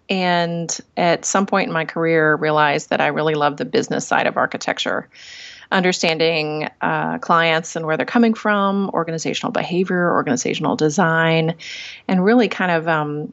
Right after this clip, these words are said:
what goes into, uh, creating a space for real people and real teams and real companies. Um, so I, I got my M B A,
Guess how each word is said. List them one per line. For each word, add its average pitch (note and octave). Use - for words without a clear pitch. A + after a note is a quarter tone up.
what F3+
goes E3+
into, E3
uh, D#3
creating F3
a D#3+
space D#3+
for D3+
real E3+
people A4+
and D#3+
real D3+
teams G#3
and C4+
real E3
companies. -
Um, E3
so E3
I, D#3+
I D#3
got D#3+
my D#3+
M D#3+
B D#3+
A, F3+